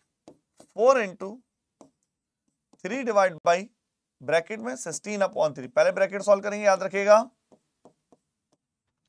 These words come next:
three into three upon sixteen, फ़ोर फ़ोर जा सिक्सटीन,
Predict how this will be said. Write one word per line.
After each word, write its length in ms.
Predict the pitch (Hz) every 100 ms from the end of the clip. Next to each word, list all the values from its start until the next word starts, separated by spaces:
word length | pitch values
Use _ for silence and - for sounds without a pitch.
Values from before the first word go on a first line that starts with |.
| _ _ _ _ _ _ -
three 160 | 226 254
into 200 | 226 262 -
three 140 | 214
upon 280 | 214 202 202 190
sixteen, 420 | 156 165 151 120 _ - - _ _ _ _ _ _ _ _ _ _ _ _ _ _ 175
फ़ोर 180 | 226
फ़ोर 240 | 208 214 214
जा 100 | 214
सिक्सटीन, 520 | 185 - 180 202 247